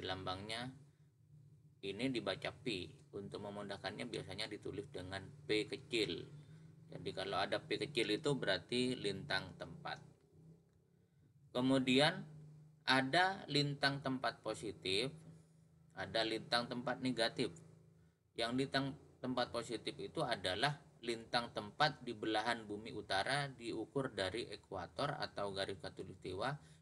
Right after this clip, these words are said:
hingga kutub utara. Disingkat dengan L U. Nah, maksimal dari kutub, dari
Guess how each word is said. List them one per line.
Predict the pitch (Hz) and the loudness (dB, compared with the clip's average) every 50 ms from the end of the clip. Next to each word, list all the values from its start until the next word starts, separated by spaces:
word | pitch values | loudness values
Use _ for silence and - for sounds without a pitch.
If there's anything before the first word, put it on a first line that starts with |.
| _ _ | _ _
hingga | - 101 98 101 101 104 101 - | -8 -6 -4 0 0 0 0 0
kutub | - 98 95 - 90 90 - | -4 -8 -6 -6 -6 -8 -8
utara. | 98 92 - 87 85 85 87 82 - - - _ _ _ _ _ _ _ _ _ _ _ _ _ _ _ _ _ _ _ _ _ _ _ _ - - | -8 -8 -8 -8 -8 -6 -8 -10 -12 -14 -18 _ _ _ _ _ _ _ _ _ _ _ _ _ _ _ _ _ _ _ _ _ _ _ _ -14 -10
Disingkat | 98 95 - 104 98 - 123 117 101 | -8 -8 -6 -4 -2 -2 -2 -2 -2
dengan | 95 95 98 98 98 98 - | -4 -2 -2 -4 -4 -2 -2
L | 104 101 101 - - 110 | -2 -2 -2 -4 -4 -4
U. | 104 90 85 - - - _ _ _ _ _ - 95 | -4 -4 -6 -10 -14 -20 _ _ _ _ _ -8 -4
Nah, | 98 98 98 | -4 -2 -2
maksimal | 107 110 107 - - - - 165 131 113 127 135 131 | -2 -2 -2 -2 0 0 0 2 4 4 4 4 4
dari | 113 113 110 110 113 - | 4 4 4 4 2 -2
kutub, | - - 110 110 - - 110 107 - - | -2 -2 -2 -2 0 0 -2 -2 0 2
dari | 110 110 107 107 107 107 110 104 104 104 104 101 | 2 4 4 4 2 2 0 -2 -2 -2 -4 -6